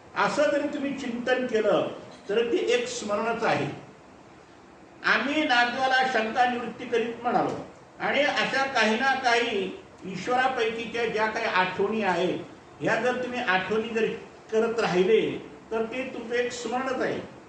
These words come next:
म्हणून देव म्हणतात, "वस्तू स्मरण तेही एक स्मरणची किंगा."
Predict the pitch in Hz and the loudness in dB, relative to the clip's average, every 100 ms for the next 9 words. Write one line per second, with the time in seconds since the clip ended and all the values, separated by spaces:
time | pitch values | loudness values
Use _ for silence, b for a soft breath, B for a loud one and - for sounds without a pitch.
0 | - - - 160 247 294 240 254 262 233 | -20 -20 -6 -2 0 0 2 2 2 0
1 | 226 240 240 190 185 180 185 - 190 190 | 4 4 6 2 0 0 0 0 0 0
2 | 185 180 180 190 190 202 185 190 180 185 | 0 -2 -2 -2 -2 -2 0 0 0 0
3 | 190 190 190 - 185 185 190 190 202 196 | 0 -2 -4 -4 -4 -2 -4 -4 -10 -12
4 | 190 190 190 196 196 185 185 185 | -10 -8 -4 -2 0 2 0 -2